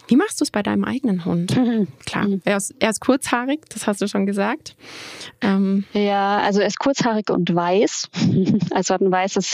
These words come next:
Speaker 2: Fell. Ähm,
Speaker 1: Mhm.
Speaker 2: und wir leben halt in einem Gebiet, in dem es nicht so wahnsinnig viele Zecken gibt. Deswegen muss ich tatsächlich sagen, früher habe ich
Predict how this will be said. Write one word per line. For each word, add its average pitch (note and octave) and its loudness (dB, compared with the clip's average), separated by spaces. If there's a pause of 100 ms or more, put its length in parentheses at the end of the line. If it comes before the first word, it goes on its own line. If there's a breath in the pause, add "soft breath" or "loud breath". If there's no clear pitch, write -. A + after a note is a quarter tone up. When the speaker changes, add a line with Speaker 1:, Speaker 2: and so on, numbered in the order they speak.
Speaker 2:
Fell. F#3 2 (600 loud breath)
Ähm, F#3+ 4
Speaker 1:
Mhm. F#3+ 4 (120)
Speaker 2:
und G#3+ 2
wir G#3 4
leben G3 2
halt G3 2
in F#3+ 2
einem F#3 0 (120)
Gebiet, G3 2
in F#3 2
dem F3+ 2
es - -4
nicht F#3+ 2
so F#3+ 0
wahnsinnig F#3+ 2
viele F3 2
Zecken F3+ 0
gibt. F#3 -2
Deswegen F#3+ 2
muss F#3 2
ich F#3+ 0
tatsächlich F#3+ 0
sagen, F#3 2
früher F#3+ 2
habe F#3 0
ich - -2